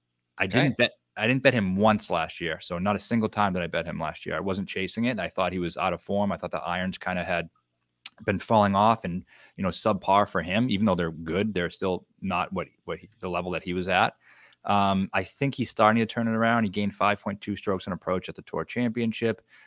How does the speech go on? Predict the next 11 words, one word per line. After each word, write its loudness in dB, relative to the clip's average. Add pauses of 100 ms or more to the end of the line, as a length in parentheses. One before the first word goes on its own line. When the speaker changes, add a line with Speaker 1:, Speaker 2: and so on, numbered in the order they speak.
(120)
Speaker 1:
Um, 0
he -14
played -2
pretty -2
well 6
at -4
the, -4
at -6
the -8
President's -2
Cup. 2